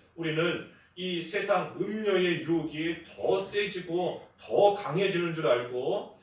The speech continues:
우리 자신을 잘 지키고 또 이 사악한 길 우리가 피하면서 이 세상에 물들지 않도록 특별히 조심해야 됩니다. 말씀을 행하는 것이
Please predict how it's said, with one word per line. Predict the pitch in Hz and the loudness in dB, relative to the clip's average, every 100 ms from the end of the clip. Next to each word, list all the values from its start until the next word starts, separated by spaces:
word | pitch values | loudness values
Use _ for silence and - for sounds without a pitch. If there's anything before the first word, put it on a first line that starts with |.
| _ | _
우리 | 127 147 151 | -8 -4 0
자신을 | 131 135 135 135 | -2 -2 -6 -8
잘 | - - 95 107 | -10 -10 -8 -8
지키고 | 110 - 190 170 160 165 123 - - _ - | -8 -10 -8 -4 0 2 2 -4 -18 _ -4
또 | 127 120 - - - | 0 0 -2 -8 -14
이 | 127 | -10
사악한 | 131 185 180 180 175 147 | -6 0 0 2 0 0
길 | 143 156 151 - - | -2 0 0 -2 -8
우리가 | 135 127 131 - | -6 -2 -4 -4
피하면서 | - - 240 180 151 - 120 135 151 - - _ - | -4 0 2 2 0 0 -2 0 -2 -4 -16 _ -14
이 | 165 220 | -8 -6
세상에 | 214 190 196 160 156 151 170 | -4 -2 0 0 -2 -2 -4
물들지 | 233 180 170 147 143 | -4 0 0 2 -2
않도록 | 120 117 110 127 160 160 - | -2 -4 -6 -2 -2 -4 -14
특별히 | _ - 156 120 110 135 131 | _ -4 0 2 0 -2 -6
조심해야 | 120 131 113 107 117 | -8 -8 -8 -6 -6
됩니다. | 113 110 107 - - 156 147 - _ _ - - _ _ _ _ - - | -6 -12 -14 -16 -16 -16 -18 -20 _ _ -20 -20 _ _ _ _ -20 -6
말씀을 | - 107 117 143 131 135 | 0 2 0 -2 -4 -2
행하는 | 202 156 135 123 | 0 0 0 0
것이 | 120 117 120 135 - | 0 0 -2 -4 -6